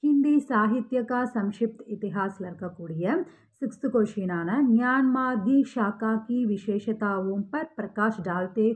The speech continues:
ஹுயே சந்த் கபீர் கா ஸ்தான் நிர்தாரித் கீஜியே."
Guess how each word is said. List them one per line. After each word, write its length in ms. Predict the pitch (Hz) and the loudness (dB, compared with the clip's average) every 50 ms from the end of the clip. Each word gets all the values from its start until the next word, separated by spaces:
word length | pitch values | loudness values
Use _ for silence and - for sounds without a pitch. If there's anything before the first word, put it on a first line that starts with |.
| - | -2
ஹுயே 440 | 196 180 170 190 180 156 175 262 269 - _ _ _ _ _ _ | -6 -6 -4 -2 -2 -2 -2 -4 -4 -6 _ _ _ _ _ _
சந்த் 300 | - 277 277 285 - - 285 | 0 2 4 4 2 0 -2
கபீர் 420 | 220 240 208 180 175 220 247 285 - | -2 0 -2 0 2 2 0 0 -2
கா 200 | - 214 226 269 | -2 -2 -2 -2
ஸ்தான் 480 | - - - 240 214 196 214 269 247 | -2 -4 -4 0 0 2 2 2 2
நிர்தாரித் 680 | 214 190 190 180 160 147 165 156 202 196 220 285 - - _ - | 2 2 0 -2 -4 -4 -4 -2 0 0 0 0 -2 -4 _ -14
கீஜியே." 720 | 180 160 143 127 127 147 151 151 151 170 190 190 185 185 | -14 -12 -12 -12 -10 -10 -10 -8 -4 -2 -2 -2 -2 -4